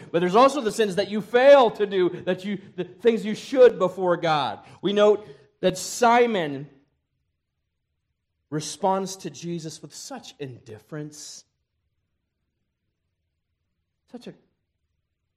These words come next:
cold heart. He does the bare minimum, doesn't he, for Jesus? But then we see these sinful <laughs> wretches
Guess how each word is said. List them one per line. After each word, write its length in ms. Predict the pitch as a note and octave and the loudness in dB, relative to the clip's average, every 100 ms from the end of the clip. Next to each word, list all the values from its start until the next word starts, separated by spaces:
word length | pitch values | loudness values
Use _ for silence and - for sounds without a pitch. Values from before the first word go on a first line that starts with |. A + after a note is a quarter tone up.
| _ _ _ _ _ _ _ _ _ _ | _ _ _ _ _ _ _ _ _ _
cold 640 | - - E3+ E3 E3 E3 E3 _ _ _ _ _ | -20 -20 -14 -12 -12 -14 -20 _ _ _ _ _
heart. 240 | E3 F#3 _ _ _ _ _ _ _ _ _ _ _ _ _ _ _ _ _ _ _ _ _ _ _ _ _ _ _ _ _ _ _ _ _ | -18 -18 _ _ _ _ _ _ _ _ _ _ _ _ _ _ _ _ _ _ _ _ _ _ _ _ _ _ _ _ _ _ _ _ _
He 80 | - | -14
does 240 | D#3 D#3 - | -8 -8 -8
the 120 | C3 | -12
bare 300 | - D3 D3 | -8 -6 -6
minimum, 420 | D3 D3+ B2 G2+ | -6 -8 -10 -12
doesn't 260 | A#2 B2 A2 | -14 -14 -16
he, 100 | F#2+ | -20
for 160 | - | -20
Jesus? 640 | G#2+ A2+ G2 F#2+ - - _ _ _ _ _ _ _ _ _ _ _ _ _ _ _ _ _ _ _ _ | -20 -20 -20 -20 -20 -20 _ _ _ _ _ _ _ _ _ _ _ _ _ _ _ _ _ _ _ _
But 80 | A2+ | -20
then 120 | D#3 | -18
we 100 | E3 | -16
see 260 | - E3 D3 | -18 -18 -20
these 460 | C3+ A2+ - - _ _ _ _ _ _ | -20 -20 -20 -20 _ _ _ _ _ _
sinful 840 | - - - E3+ - - - B2 - | -14 -14 -12 -16 -16 -16 -14 -16 -16
<laughs> 40 | |
wretches 520 | - - _ - - | -20 -20 _ -20 -20